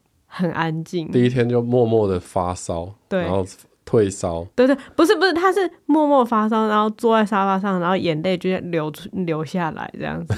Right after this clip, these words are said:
Speaker 1: <laughs> 好像就是很不舒服，但也讲不出来，然后就是这样，眼泪流下来，然后说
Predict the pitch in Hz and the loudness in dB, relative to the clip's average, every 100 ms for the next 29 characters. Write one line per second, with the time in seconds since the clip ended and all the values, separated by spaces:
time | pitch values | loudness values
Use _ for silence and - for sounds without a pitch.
0 | - - - 190 247 339 330 277 214 185 | -6 -14 0 2 4 2 2 2 0 -2
1 | 247 262 247 208 254 240 165 151 147 160 | -2 -4 -6 -4 0 2 0 -2 -6 -8
2 | 165 175 160 156 151 143 185 165 165 180 | -8 -8 -8 -8 -10 -10 -12 -12 -12 -12
3 | 165 _ _ _ - 165 190 175 151 151 | -14 _ _ _ -10 -6 -4 -4 -6 -6
4 | 170 160 165 160 - | -8 -8 -10 -10 -8